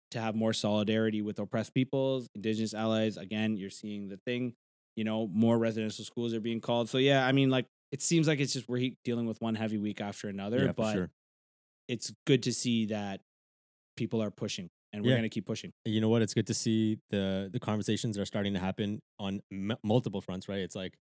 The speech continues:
Speaker 2: B L M stuff happened, Asian hate happened, this has hap-, like, all of these different conversations are starting to happen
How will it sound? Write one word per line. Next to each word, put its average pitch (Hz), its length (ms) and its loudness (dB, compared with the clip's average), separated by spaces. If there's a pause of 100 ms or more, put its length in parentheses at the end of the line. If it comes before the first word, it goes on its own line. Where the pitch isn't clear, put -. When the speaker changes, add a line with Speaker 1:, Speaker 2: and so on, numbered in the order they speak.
(240)
Speaker 2:
B 117 80 0
L 113 100 2
M 104 100 0
stuff 98 160 -4
happened, 101 560 -2
Asian 110 200 0
hate 104 120 0
happened, 104 420 -2 (240)
this 107 140 -2
has 104 80 -2
hap-, 107 200 -2
like, 110 160 -6 (120)
all 113 180 6
of 117 80 4
these 113 180 2
different 113 300 -2
conversations 101 420 -4
are 95 40 -6
starting 101 180 -6
to 98 40 -4
happen 101 260 -2